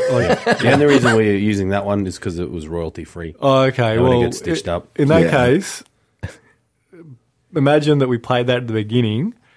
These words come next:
Speaker 1: the Keynes versus Hayek rap
Speaker 2: We'll
Speaker 1: battle.
Speaker 2: do a cappella or something.
Speaker 1: Yeah, yeah.
Speaker 3: We, we should have a thing, thing where every, you know, you say, "Everyone now go to the <laughs> Keynes
Speaker 1: Yeah.
Speaker 3: versus Hayek rap battle,"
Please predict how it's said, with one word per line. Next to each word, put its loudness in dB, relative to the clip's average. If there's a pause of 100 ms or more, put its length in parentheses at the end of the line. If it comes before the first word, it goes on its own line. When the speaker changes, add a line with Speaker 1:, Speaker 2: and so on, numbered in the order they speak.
(180)
Speaker 1:
the -4
Keynes 0
versus -4
Hayek 0
rap -2
Speaker 2:
We'll 2
Speaker 1:
battle. 4
Speaker 2:
do 0
a -4
cappella -6
or -6
something. -8
Speaker 1:
Yeah, -2 (320)
yeah. -8 (540)
Speaker 3:
We, -4
we 0
should 0
have 2
a 0
thing, -2
thing -2
where -2
every, -4 (320)
you -14
know, -6
you -6
say, -6 (540)
"Everyone 4
now 2
go 0 (520)
to -2
the -2
<laughs> -4
Keynes 2
Speaker 1:
Yeah. 2
Speaker 3:
versus -2
Hayek -4
rap -2
battle," -4